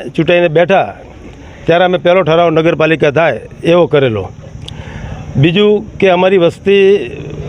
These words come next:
મોટાભાગની આથમણે છે અને અમારે લીમડી કે મેલડી માએ કે ગેબનસા પીરે જવું હોય તો અમારે બધાને ફરીને જવું પડે.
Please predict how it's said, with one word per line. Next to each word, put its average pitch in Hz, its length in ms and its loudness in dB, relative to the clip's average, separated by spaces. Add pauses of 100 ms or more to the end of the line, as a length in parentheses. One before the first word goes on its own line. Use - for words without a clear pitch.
(920)
મોટાભાગની 175 680 2
આથમણે 165 460 2
છે 101 180 -6 (460)
અને 170 240 2
અમારે 175 380 2
લીમડી 170 580 2 (400)
કે 165 80 2
મેલડી 165 360 2
માએ 165 380 2
કે 156 180 -2
ગેબનસા 156 380 2
પીરે 160 240 2
જવું 170 300 4
હોય 117 220 0 (680)
તો 175 80 2
અમારે 175 300 2
બધાને 170 280 0
ફરીને 156 340 0
જવું 123 240 0
પડે. 110 160 -2